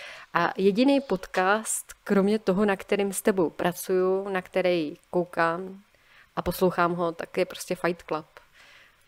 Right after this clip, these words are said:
Já na tenhle podcast koukám už roky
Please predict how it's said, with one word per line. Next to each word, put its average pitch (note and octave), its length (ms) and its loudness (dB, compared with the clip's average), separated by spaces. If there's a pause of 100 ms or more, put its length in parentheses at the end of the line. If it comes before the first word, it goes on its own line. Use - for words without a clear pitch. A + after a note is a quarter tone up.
(500)
Já F#3 100 2
na F#3+ 120 2
tenhle G#3 200 2
podcast G3 540 -2
koukám G3 420 -4
už - 240 -6
roky E3+ 720 -2